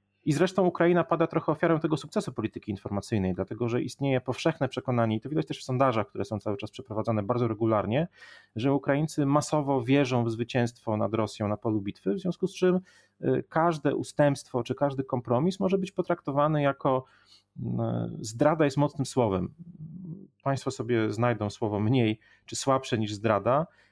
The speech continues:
ale, y, ale no mniej więcej w tę stronę to, w tę stronę to idzie. I to jest duże,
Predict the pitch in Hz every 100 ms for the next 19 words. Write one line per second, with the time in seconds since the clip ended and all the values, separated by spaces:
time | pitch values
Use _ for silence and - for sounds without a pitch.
0 | _ _ 123 127 139 147 147 131 131 135
1 | - 143 143 143 151 151 156 151 147 147
2 | - 143 135 135 127 131 - 135 - 127
3 | 123 131 120 95 104 - 151 156 156 151
4 | 151